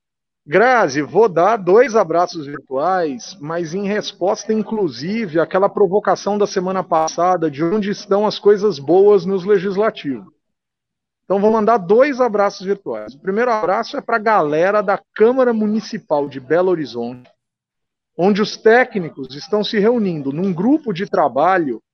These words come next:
pra aprimorar as condições do parlamento enquanto organização.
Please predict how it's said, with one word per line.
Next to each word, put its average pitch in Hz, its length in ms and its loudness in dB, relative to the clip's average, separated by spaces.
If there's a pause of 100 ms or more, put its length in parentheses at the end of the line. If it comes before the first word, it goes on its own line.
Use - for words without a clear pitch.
(340)
pra 190 160 0
aprimorar 220 720 2 (260)
as 214 160 -4 (120)
condições 262 1300 -6
do 160 340 2
parlamento 240 720 2
enquanto 247 360 0
organização. 262 840 -2